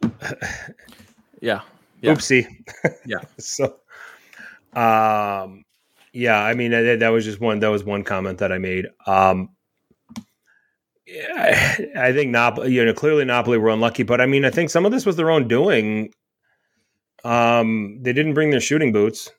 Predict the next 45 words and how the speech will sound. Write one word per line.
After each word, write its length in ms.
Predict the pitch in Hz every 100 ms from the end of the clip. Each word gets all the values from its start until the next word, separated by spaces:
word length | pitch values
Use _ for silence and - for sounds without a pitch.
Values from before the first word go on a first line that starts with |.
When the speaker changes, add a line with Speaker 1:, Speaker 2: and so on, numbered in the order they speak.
| _ _ _ _ _ _ -
Speaker 1:
Uh, 280 | 117 113 113
the 140 | 113 120
only 260 | 139 123
shot 320 | 110 - 135 127
on 100 | 107
target 280 | 123 143
was 100 | 110
the 80 | 107
one 140 | 110 113
they 80 |
scored. 380 | 101 123 135 90 - _ _ _ _ _ _ _ _ _ _ -
So, 560 | - 110 104 101 95 - -
uh, 540 | 110 104 98 98 98 98 - _ _ -
th-, 160 | - 120
that's 260 | 123 127
a 60 | 123
<laughs> 0 |
problem. 680 | 156 - 165 131 135 156 - -
Um, 540 | 113 113 110 107 107
but 300 | 117 113 - _ - - - - -
you 60 | 123
know, 80 | 117
they 80 |
dominated 480 | 120 131 135 131 123
possession, 560 | 120 113 117 - 120 120
and 160 | 117
then 140 | 127 131
you, 80 | 131
you, 200 | 117 123
but 240 | 135 117
you 100 | 123
still 200 | - 147
got 160 | 139 135
a 60 |
Verona 400 | 127 120 123 120
team 240 | 110 123 113
that's 120 | 107
gonna 200 | 120 113
be 100 | 113
dangerous 460 | 113 113 110 107
going 200 | 123 113
the 80 | 107
other 140 | 110 104
way. 220 | 101 113
Simeone, 720 | - 127 120 120 120 113